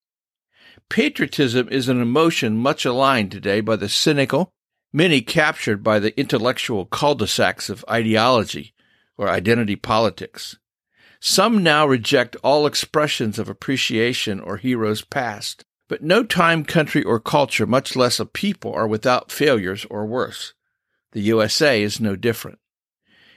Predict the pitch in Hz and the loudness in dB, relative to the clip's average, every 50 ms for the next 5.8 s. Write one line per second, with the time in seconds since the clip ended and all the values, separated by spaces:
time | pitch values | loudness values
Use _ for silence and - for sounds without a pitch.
0 | _ - 135 156 - - 151 156 151 151 151 - - 127 139 151 175 220 233 214 | _ -2 0 0 2 2 2 4 4 4 2 2 0 0 2 2 4 4 2 2
1 | 170 - - 165 139 120 104 - - 165 190 208 175 113 71 60 - - - - | 0 -2 -2 -4 -4 -4 -6 -8 -4 -2 0 0 0 0 -2 -4 -8 -12 -14 -14
2 | - - _ _ _ _ - 131 131 - - 139 131 131 127 127 131 165 202 214 | -14 -14 _ _ _ _ -6 -6 -4 -2 -2 -2 0 0 0 0 2 2 2 2
3 | 180 165 135 123 135 131 131 135 127 - 127 110 92 127 135 135 120 107 110 107 | 0 0 0 2 2 4 4 2 0 -2 -4 -2 0 2 2 2 2 2 0 -4
4 | - 98 107 117 117 117 - - - - - 120 110 104 104 107 104 104 92 104 | -2 2 2 2 2 2 -2 -4 -8 -6 -4 -2 -2 0 0 0 0 -2 -2 -4
5 | 98 85 90 - - 101 92 95 98 101 104 - - 101 117 | -8 -10 -10 -12 -14 -12 -8 -8 -6 -6 -6 -8 -10 -12 -14